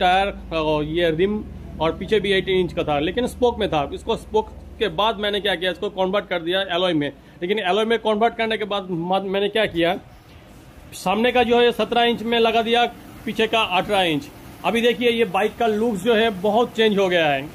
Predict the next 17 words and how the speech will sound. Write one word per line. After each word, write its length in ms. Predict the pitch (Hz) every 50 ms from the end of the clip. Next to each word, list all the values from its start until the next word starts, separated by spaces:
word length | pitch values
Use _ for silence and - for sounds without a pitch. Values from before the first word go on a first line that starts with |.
| - - -
और 180 | 190 208 220 214
इसका 240 | 220 - - 254 247
जो 140 | 226 247 240
चलाने 340 | 240 240 208 214 220 233 226
का 100 | 233 233
पोस्चर 420 | - - 220 208 208 - 233 226 208
है, 100 | 214 220
वो 120 | 202 208
भी 140 | 196 226 220
बहुत 240 | 196 208 220 214 202
चेंज 180 | 214 202 202
हो 60 | 202
गया 80 | 196 190
है, 120 | 196 214 202
मैं 140 | 196 208 214
आपको 240 | 202 202 190 214 202
दिखाऊंगा। 360 | 208 202 208 214 202 185 170